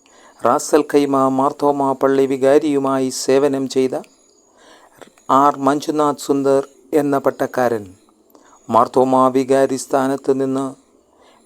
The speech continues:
രാജിക്കത്ത് മാർത്തോമാ മെത്രാപ്പോലീത്തയ്ക്ക് നൽകിയിരിക്കുന്നു. അതിനെന്താ, അച്ഛൻ രാജിവെക്കട്ടെ, നമുക്കെന്താണ്,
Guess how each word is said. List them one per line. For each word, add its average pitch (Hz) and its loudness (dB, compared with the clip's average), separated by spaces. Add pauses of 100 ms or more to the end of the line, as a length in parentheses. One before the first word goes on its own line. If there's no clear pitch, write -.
രാജിക്കത്ത് 131 0 (600)
മാർത്തോമാ 131 2
മെത്രാപ്പോലീത്തയ്ക്ക് 120 -2 (420)
നൽകിയിരിക്കുന്നു. 113 -6 (1200)
അതിനെന്താ, 147 2 (760)
അച്ഛൻ 131 0
രാജിവെക്കട്ടെ, 135 0 (640)
നമുക്കെന്താണ്, 143 0